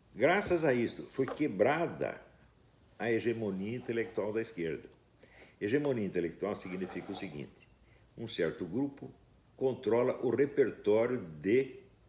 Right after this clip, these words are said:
ideias e problemas que podem ser discutidos e coloca os outros, em-, vara os outros pra baixo do tapete e ninguém mais pode falar. Ou seja, nós tínhamos mais de quarenta anos de controle esquerdista da opinião pública, controle total.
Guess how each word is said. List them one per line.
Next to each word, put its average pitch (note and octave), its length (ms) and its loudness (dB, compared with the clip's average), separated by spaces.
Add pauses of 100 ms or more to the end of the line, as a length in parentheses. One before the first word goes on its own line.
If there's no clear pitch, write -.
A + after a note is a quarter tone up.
(380)
ideias B2+ 640 6
e C3 80 0
problemas A2+ 500 2
que - 140 -8
podem G2+ 320 0
ser F#2 260 -2
discutidos G#2 600 -10
e F#2 160 -10 (160)
coloca F#2+ 440 0
os G#2 140 -2
outros, F2+ 320 -6
em-, - 80 -16 (320)
vara G2+ 240 4
os G2 140 2
outros F#2+ 100 -2
pra A2 100 0
baixo F2 200 0
do G2+ 80 -8
tapete G2 420 -6
e A#2+ 40 -6
ninguém A#2+ 200 -4
mais A2 180 -6
pode G#2+ 220 -2
falar. G2 360 -4 (1160)
Ou F#3+ 140 6
seja, F2+ 400 0
nós D#3 200 2
tínhamos F3 280 0 (140)
mais E3+ 240 2
de F3 60 -2
quarenta D3+ 560 0
anos G2+ 640 2
de G2 220 0 (400)
controle D3+ 560 6
esquerdista C3+ 760 4
da D#2+ 80 0
opinião E2 380 -2
pública, B1 560 -8
controle C#3+ 380 2
total. - 760 4